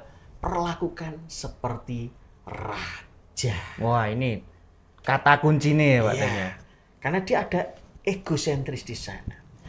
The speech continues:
Speaker 1: Memang tahapannya sedang <coughs> di sana. Nah, jadi anak kecil itu di usia bawah,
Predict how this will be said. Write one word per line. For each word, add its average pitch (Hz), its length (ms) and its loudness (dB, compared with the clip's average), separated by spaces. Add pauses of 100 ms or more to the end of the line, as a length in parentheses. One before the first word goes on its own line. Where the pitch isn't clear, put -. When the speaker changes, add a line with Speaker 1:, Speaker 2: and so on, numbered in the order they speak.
(120)
Speaker 1:
Memang 196 360 2
tahapannya 143 580 0
sedang 175 480 0 (680)
<coughs> - 160 10 (1160)
di 139 120 0
sana. 175 400 4 (440)
Nah, 107 280 -6 (720)
jadi 131 280 -2
anak 202 260 0
kecil 202 280 2
itu 214 200 0 (360)
di 170 140 0
usia 160 420 6
bawah, 120 420 6